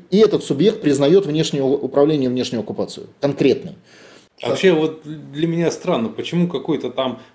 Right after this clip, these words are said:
Speaker 2: часть Российской Федерации имеет свою собственную конституцию. Вот как-то
Speaker 1: Это другой вопрос. Это вообще общая архитектура, э, оккупированного, э, государства, это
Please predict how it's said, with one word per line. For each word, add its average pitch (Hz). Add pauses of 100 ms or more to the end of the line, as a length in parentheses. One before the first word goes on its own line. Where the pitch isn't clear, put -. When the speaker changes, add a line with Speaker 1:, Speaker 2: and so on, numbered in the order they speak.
Speaker 2:
часть 151
Российской 127
Федерации 147
имеет 165
свою 127
собственную 127
конституцию. 147 (100)
Вот 113
как-то 117 (100)
Speaker 1:
Это 139
другой 165
вопрос. 117
Это 139
вообще 160
общая 202
архитектура, 151
э, 123 (220)
оккупированного, 135
э, 117
государства, 131
это -